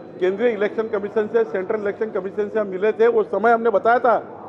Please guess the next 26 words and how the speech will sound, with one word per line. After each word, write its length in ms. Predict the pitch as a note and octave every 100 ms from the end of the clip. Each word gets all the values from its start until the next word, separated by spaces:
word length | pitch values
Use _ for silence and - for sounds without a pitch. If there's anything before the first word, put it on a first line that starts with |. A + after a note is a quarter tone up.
| - - -
और 100 | F3
आज 160 | F#3 G3+
भी 120 | G3+
हमारी 260 | B3 B3 B3+
ये 80 | B3
डिमांड 300 | A3 A#3 A#3
रहती 220 | A#3 A#3
है 60 |
हर 60 | A3
बार 180 | G#3+ F#3 - - - - -
कि 100 | G#3+
इलेक्टोरल 520 | G3 A3 - A3+ A#3
रोल 320 | G#3 A3+ G#3+
है, 80 | A3+
कभी 280 | A3+ F#3+ G#3+
भी 140 | A3+
क्लियर 300 | A#3+ G3+ G#3+
होना 180 | G3 G3+
चाहिए, 460 | G#3 G3+ G#3+ A3 B3 - - - - -
कोई 280 | F3 G3+ A3+
भी 160 | G#3+ C4
वोट 420 | F#3 G#3+ A3 D3
गड़बड़ 360 | E3 F#3+ A3 G#3+
ना 100 | G#3
होना 280 | G#3 G#3+
चाहिए, 400 | G#3+ G#3+ G#3+ A3+